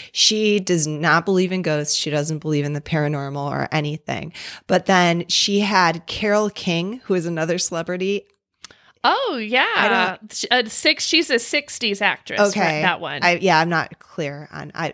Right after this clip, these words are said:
Speaker 1: I know the name again. I don't really know who she is. And then, um, so the house was previously owned by Carole King and Gypsy Rose Lee, who is, like, a famous burlesque dancer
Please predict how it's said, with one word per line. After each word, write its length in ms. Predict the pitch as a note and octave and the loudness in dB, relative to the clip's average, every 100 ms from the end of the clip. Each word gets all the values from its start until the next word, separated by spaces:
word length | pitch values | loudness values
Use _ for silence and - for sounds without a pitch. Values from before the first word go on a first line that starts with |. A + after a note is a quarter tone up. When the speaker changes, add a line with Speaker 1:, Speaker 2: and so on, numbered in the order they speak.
| - | 2
Speaker 1:
I 140 | F3+ | 2
know 240 | F#3 G3 | 6 4
the 100 | F3+ | 4
name 280 | F3+ D#3+ D#3+ | 2 2 2
again. 340 | E3 D3+ D3 - | 2 2 0 0
I 120 | D3 | -2
don't 140 | C#3 C#3 | -2 -2
really 180 | D3 | -4
know 160 | C#3 C#3+ | -4 -4
who 140 | D3+ | -4
she 180 | D3+ D#3+ | -4 -2
is. 180 | D3 D#3+ - - - | 0 0 -4 -12 -4
And 200 | G#3 F#3+ | -2 2
then, 280 | F#3 F3 E3+ | 4 4 2
um, 180 | F#3+ E3+ | 0 0
so 160 | E3 G#3+ | 0 0
the 60 | |
house 320 | F#3 G#3 A3+ G3+ | 2 2 2 -2
was 100 | F3 | -4
previously 640 | - F#3 F#3+ F#3+ - F3+ | 0 2 2 2 0 -2
owned 280 | D#3 D#3 D#3 | -2 -4 0
by 120 | D#3+ | 0
Carole 360 | D#3 - E3+ E3+ | 0 0 0 0
King 420 | - E3+ D#3+ G#3 - - - | -2 0 0 -4 -10 -16 -6
and 220 | F#3 F3 D#3 | 0 0 2
Gypsy 560 | G3 - - G3+ F#3+ | 0 0 0 2 2
Rose 400 | D3+ D#3+ D#3+ E3+ | 4 4 4 2
Lee, 500 | E3 D#3+ D3 D3+ A3 A#3 | 0 2 2 2 0 -2
who 120 | G#3 | 2
is, 160 | F3 E3 | 2 4
like, 180 | D#3 D#3 | 2 2
a 120 | D#3 | 0
famous 600 | - - E3+ D#3 D3+ - | 0 2 2 4 2 -2
burlesque 640 | F3 F3 D#3+ C3+ D#3 - - | -4 -2 0 0 -2 -4 -2
dancer 600 | F3+ F3 - G#3 G#3+ | -2 0 0 -2 -4